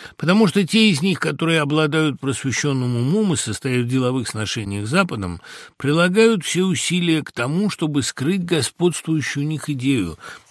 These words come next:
торжество греческой ортодоксии, являющейся для них синонимом русской политики.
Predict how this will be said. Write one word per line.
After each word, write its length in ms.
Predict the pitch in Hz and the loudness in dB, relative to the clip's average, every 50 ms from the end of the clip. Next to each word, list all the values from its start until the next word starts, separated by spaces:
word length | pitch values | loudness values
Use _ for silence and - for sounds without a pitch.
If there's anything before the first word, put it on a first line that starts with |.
| - | -6
торжество 380 | - 131 135 131 123 - 185 185 | -2 0 0 0 2 2 2 2
греческой 520 | 170 151 156 160 160 - - - 156 139 | 4 4 4 2 2 0 -2 -2 0 0
ортодоксии, 840 | 131 110 - 127 117 113 117 139 156 143 - - - 78 76 76 - - | 0 -2 -2 -4 -2 0 0 0 -2 -2 -4 -8 -10 -10 -12 -14 -16 -14
являющейся 760 | - 98 107 110 113 117 120 117 107 - - 101 - - - | -10 -8 -6 -4 -4 -2 -2 -2 -4 -4 -6 -6 -8 -8 -8
для 200 | 87 87 90 98 | -8 -8 -6 -6
них 240 | 123 147 185 180 - | -4 -2 -4 -2 -4
синонимом 580 | - - 156 151 151 151 147 143 143 143 135 117 | -4 -4 -4 -4 -4 -4 -2 -2 -2 -2 -4 -4
русской 420 | 104 107 113 - - - - 92 | -4 -4 -6 -6 -6 -8 -8 -8
политики. 600 | - - - - - 110 110 - - - - - | -8 -8 -12 -14 -14 -14 -14 -16 -16 -16 -18 -20